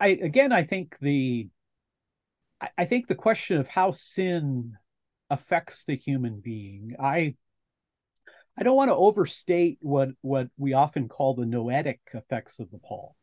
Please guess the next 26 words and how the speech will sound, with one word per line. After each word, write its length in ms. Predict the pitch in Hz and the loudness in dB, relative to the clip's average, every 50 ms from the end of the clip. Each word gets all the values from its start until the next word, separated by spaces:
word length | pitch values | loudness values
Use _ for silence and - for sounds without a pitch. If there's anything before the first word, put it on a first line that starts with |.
| _ - | _ -12
of 160 | 175 120 104 | -12 -12 -10
the 80 | 110 117 - - | -12 -12 -8 -8
fall. 320 | 120 104 - - 101 - _ _ _ _ _ _ _ _ _ _ _ _ _ _ _ _ _ _ - | -8 -8 -8 -10 -16 -20 _ _ _ _ _ _ _ _ _ _ _ _ _ _ _ _ _ _ -6
Noetic, 640 | 151 147 156 160 156 156 170 156 156 139 - - - _ _ - | -2 0 2 4 6 6 6 6 4 0 -4 -8 -16 _ _ 2
N 220 | 175 175 175 175 | 4 4 4 4
O 280 | 175 - 147 156 147 135 - | 2 2 2 2 2 0 -2
E 260 | 127 139 151 143 135 - | -4 -6 -6 -6 -6 -8
T 360 | - - - 143 127 117 120 120 | -12 -10 -6 -4 -4 -4 -4 -6
I 180 | - 117 110 110 | -6 -8 -8 -8
C, 440 | 113 - - - 123 117 107 117 - _ _ _ _ - | -12 -16 -16 -14 -14 -14 -14 -14 -18 _ _ _ _ 0
not 240 | 147 160 180 - - | 2 4 4 4 4
Noah, 480 | 165 170 180 170 147 120 98 98 - - _ _ _ _ _ _ _ _ _ | 6 8 8 8 6 4 0 -6 -16 -20 _ _ _ _ _ _ _ _ _
noetic, 680 | - 135 139 151 160 156 147 160 160 151 113 117 - - - - - | -2 2 4 6 6 6 6 6 4 2 -2 -6 -10 -16 -20 -10 -4
which 340 | 139 135 127 - - - - _ _ _ _ _ - | -2 -2 -2 -2 -6 -18 -20 _ _ _ _ _ -10
has 260 | - - 156 143 - - | -6 -4 -4 -4 -6 -8
to 120 | - 131 | -10 -6
do 200 | 110 139 143 139 | -4 -2 -2 0
with 220 | 131 123 120 - | 0 -2 -4 -4
the 80 | - 131 | -6 -4
mind. 680 | 117 120 120 127 127 120 113 95 98 117 156 143 123 - _ _ _ _ _ _ _ _ _ _ _ _ _ - | -4 -2 -2 -2 -4 -4 -6 -8 -12 -14 -16 -16 -16 -18 _ _ _ _ _ _ _ _ _ _ _ _ _ -8
Uh, 260 | 139 131 127 120 120 | -6 -4 -4 -4 -4
noeo, 640 | 131 127 135 135 139 143 135 - 190 135 120 113 110 | -2 0 2 4 4 4 2 0 -4 -6 -6 -6 -8
I 60 | 113 | -8
think, 200 | - - 123 113 - | -8 -8 -8 -4 -4
is 240 | 135 120 - - - - | -4 -6 -6 -8 -12 -12
the, 240 | 113 101 107 - | -12 -12 -12 -14